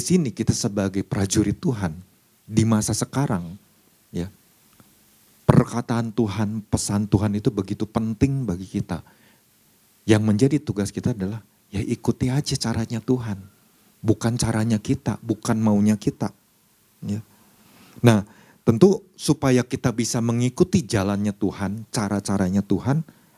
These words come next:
apa aja yang harus kita lakukan, ya kan? Oh, kalau, kalau misalnya kita cuma, ya, ikuti, ya udah aja pokoknya ikuti, enggak. Tapi ada hal yang harus kita kerjakan waktu kita mau, mau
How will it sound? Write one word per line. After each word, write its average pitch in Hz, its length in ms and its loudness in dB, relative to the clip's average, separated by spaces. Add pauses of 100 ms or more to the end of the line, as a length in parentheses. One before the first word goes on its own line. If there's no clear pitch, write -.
apa 131 400 -2
aja 160 240 2
yang 113 160 0
harus 107 160 -4
kita 123 240 -4
lakukan, 123 560 0 (560)
ya 98 160 -8
kan? 117 160 -6 (1400)
Oh, 135 140 6
kalau, 110 260 0
kalau 123 220 0
misalnya 127 180 -2
kita - 240 -4
cuma, 113 380 -4
ya, 110 100 0
ikuti, 120 560 0
ya 107 80 2
udah 107 320 0
aja 151 160 2
pokoknya - 380 -4
ikuti, - 340 -10
enggak. 135 380 -2 (340)
Tapi 123 320 -2
ada 101 400 -2
hal 151 400 0
yang 104 160 -2
harus 104 240 0
kita 101 400 -4
kerjakan 104 720 -2
waktu 95 240 -4
kita 110 320 -2
mau, 110 160 0 (400)
mau 113 160 -2